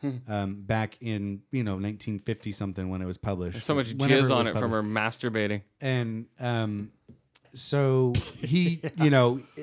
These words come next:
Speaker 2: the copyright laws right now are, like, the date of the death of the author plus, like, seventy years or something. So, um, Anne Frank died in nineteen forty-five.
Speaker 3: Mm-hmm.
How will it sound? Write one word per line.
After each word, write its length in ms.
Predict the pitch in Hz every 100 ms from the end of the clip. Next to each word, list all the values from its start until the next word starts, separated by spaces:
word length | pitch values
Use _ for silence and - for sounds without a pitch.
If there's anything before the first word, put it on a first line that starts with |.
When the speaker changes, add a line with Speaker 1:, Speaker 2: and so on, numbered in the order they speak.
| 151
Speaker 2:
the 80 | 165
copyright 720 | - 208 214 202 175 151 -
laws 400 | 127 127 120 117
right 180 | 117 113
now 260 | 113 113 113
are, 140 | 110
like, 440 | 107 104 101 - _ 113 113
the 180 | 110 113
date 500 | 90 120 120 123 -
of 440 | 113 110 107 98 95
the 100 | 98
death 540 | 87 - 107 107 - 110
of 180 | 101
the 160 | 95 101 98
author 400 | 101 104 123 123
plus, 340 | - 113 -
like, 140 | 98
seventy 400 | - 107 110 107
years 360 | 98 98 104 107
or 60 | 117
something. 420 | 131 131 143 151 _ _ _ _ _ _
So, 480 | - 131 120 110 113 _ _ _ _ -
um, 380 | 120 110 101 104 _ _
Anne 200 | 151 151 131
Frank 380 | 147 139 110 _ _
died 200 | - 117 107
in 60 |
nineteen 300 | 104 104 101
forty-five. 500 | 98 98 95 92 - - 107
Speaker 3:
Mm-hmm. 200 | 117